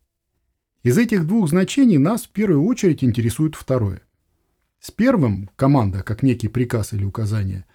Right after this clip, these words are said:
мы тоже столкнемся, когда будем разбирать функцию управления групповой работой. Потому что есть два формата управления: директивный и недирективный.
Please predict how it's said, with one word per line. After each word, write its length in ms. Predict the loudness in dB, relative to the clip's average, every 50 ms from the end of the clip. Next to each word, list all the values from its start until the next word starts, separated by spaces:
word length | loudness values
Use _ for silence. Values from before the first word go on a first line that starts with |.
| _ _ _ _ _ _ _ _ _
мы 80 | -2
тоже 260 | 0 2 2 2 2 0
столкнемся, 580 | -2 _ -4 -4 0 2 4 4 4 4 0
когда 280 | -2 -2 -2 0 0 0
будем 280 | 0 0 0 0 0
разбирать 440 | 0 0 0 0 0 2 0 0 -2
функцию 400 | -4 -4 -2 -2 -2 -4 -6 -8
управления 640 | -6 -2 -2 0 0 0 0 0 0 -2 -2 -4 -6
групповой 460 | -6 -6 -8 -6 -4 -4 -2 -2 -2
работой. 500 | -2 -2 -2 -2 -4 -6 -6 -10 -14 -14 _ _ _ _ _ _ _ _ _ _ _ _ _ _ _ _ _ _ _ _
Потому 240 | 2 4 6 6 4
что 160 | 4 4 2
есть 280 | 4 4 4 2 2
два 160 | 2 2 0 0
формата 460 | 2 2 4 4 4 2 2 0 -2
управления: 720 | -4 -2 -2 -2 0 2 2 2 2 2 0 -2 -4 -6
директивный 880 | -6 -4 -4 -2 -2 -2 -4 0 0 2 4 6 4 4 4 4 2
и 180 | 0 0 0 2
недирективный. 1120 | 4 4 6 4 4 2 0 -4 -6 -8 -12 _ -6 -4 -2 -2 -2 -4 -6 -8 -10 _